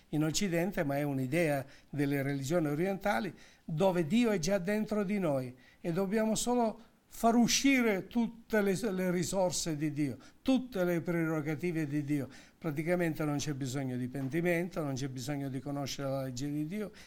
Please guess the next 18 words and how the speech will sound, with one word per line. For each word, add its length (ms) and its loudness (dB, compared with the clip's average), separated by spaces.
eccetera. 640 -4
Tutti 380 2
quelli 640 4
che 200 -2
non 220 0
credono 600 0
nella 480 2
divinità 540 -2
di 140 -2
Cristo, 440 -4
prima 320 4
o 60 8
dopo 480 10
dovranno 580 6
passare 720 6
per 260 2
la 140 6
porta 580 0